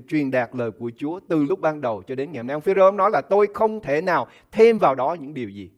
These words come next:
mà Chúa không biết." Mình có đang suy diễn lời của Chúa hay là mình đã học từ nơi Chúa, từ nơi môn đồ của Chúa và mình dạy lại?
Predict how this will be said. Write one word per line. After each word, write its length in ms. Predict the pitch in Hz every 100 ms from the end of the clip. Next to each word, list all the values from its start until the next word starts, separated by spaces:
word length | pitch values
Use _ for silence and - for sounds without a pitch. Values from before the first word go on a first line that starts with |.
| _ _ _ _ _ _ -
mà 100 | 101
Chúa 180 | 113 127
không 180 | 120
biết." 220 | 123 127 _ _ _ _ _ _ _ _ _ _ _ _ -
Mình 180 | 147
có 120 | 135 170
đang 200 | 160 151 _ _
suy 300 | - 220 196
diễn 380 | 147 135 190 -
lời 260 | 127 117 92
của 180 | 113 117
Chúa 200 | 127 147 _ _ _ _ _ _ _ _ _ _
hay 160 | 131
là 80 | 120
mình 240 | 107 98 87 _
đã 140 | 113
học 420 | 107 127 - _ _ -
từ 120 | 107
nơi 160 | 107 110
Chúa, 300 | 117 113 - _ _ -
từ 140 | 123
nơi 160 | 120 127
môn 180 | 123 117
đồ 160 | 95
của 140 | 87 98
Chúa 240 | 113 127 _ -
và 140 | 101
mình 160 | 98 90
dạy 160 | 87
lại? 180 | 87